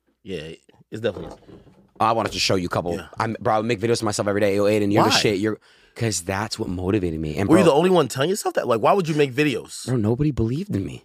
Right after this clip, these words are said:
Speaker 2: I, maybe two friends are like, "Okay." uh, I had friends that be like, "Oh, you're streaming, huh?"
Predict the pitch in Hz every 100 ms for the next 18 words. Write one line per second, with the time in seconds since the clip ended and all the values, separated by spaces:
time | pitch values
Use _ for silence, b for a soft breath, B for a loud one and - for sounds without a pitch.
0 | _ - 127 131 127 117 165 147 147 127
1 | 120 - 190 208 202 - 185 190 180 180
2 | 170 B B B 143 - 156 143 139 135
3 | - 151 202 151 110 107 - 147 165 117
4 | 104 123